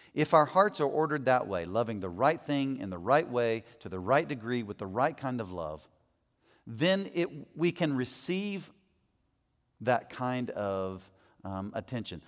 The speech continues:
We can receive that kind of affirmation and encouragement and not become an addict." But this is the way he finishes that idea. He says, "It is not always possible to know when we've crossed the line into addiction,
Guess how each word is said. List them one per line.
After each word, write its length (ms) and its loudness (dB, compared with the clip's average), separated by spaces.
We 160 -2
can 180 -2
receive 480 -4
that 140 -2
kind 220 -6
of 60 -6
affirmation 600 -6
and 100 -10
encouragement 540 -12
and 400 -2
not 300 0
become 320 -2
an 100 -4
addict." 400 -2
But 220 -12
this 160 -10
is 80 -12
the 80 -8
way 160 0
he 120 -8
finishes 460 -6
that 160 0
idea. 440 -6
He 100 -4
says, 460 -2
"It 160 2
is 180 0
not 240 4
always 380 0
possible 480 0
to 100 -2
know 240 0
when 160 -4
we've 180 -6
crossed 360 -2
the 80 -4
line 420 -4
into 300 -10
addiction, 480 -10